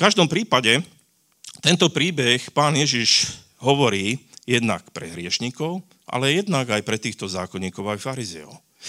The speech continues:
Jemu išlo o to, aby zachránený bol každý. On túžil potom, aby boli spasení tí hriešnici, ale takisto, aby aj zákonníkom a farizeom sa otvorili oči. Aby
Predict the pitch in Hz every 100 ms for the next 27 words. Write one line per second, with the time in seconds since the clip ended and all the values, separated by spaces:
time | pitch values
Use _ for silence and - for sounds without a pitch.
0 | - 131 131 151 - 127 127 - 107 98
1 | 95 107 - 113 107 107 104 107 156 139
2 | 101 85 - _ _ _ _ _ _ _
3 | _ - 110 175 170 139 143 147 104 104
4 | 104 - 139 131 131 123 - 113 - 110
5 | 101 - 90 90 98 - 131 - 151 175
6 | - - - 123 123 180 196 - 147 143
7 | 127 120 131 190 170 143 117 120 104 -
8 | 160 131 104 95 - 107 113 117 98 87
9 | 90 - - - _ _ _ _ _ 113
10 | 110 120